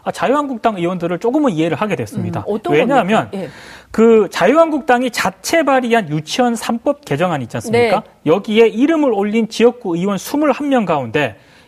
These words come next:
Speaker 1: 열여섯 명의 선거구를 봤더니
Speaker 2: 네.
Speaker 1: 국공립 유치원 치원율이 전국 평균보다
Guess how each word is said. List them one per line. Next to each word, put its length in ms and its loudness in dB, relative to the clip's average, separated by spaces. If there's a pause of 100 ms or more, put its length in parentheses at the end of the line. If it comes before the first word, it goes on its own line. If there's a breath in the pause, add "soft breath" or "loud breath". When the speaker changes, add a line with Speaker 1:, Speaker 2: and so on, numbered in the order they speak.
Speaker 1:
열여섯 500 4
명의 240 0
선거구를 480 -2
봤더니 560 -4 (100)
Speaker 2:
네. 260 -6 (140)
Speaker 1:
국공립 640 0
유치원 640 -2
치원율이 560 0
전국 380 -2
평균보다 720 0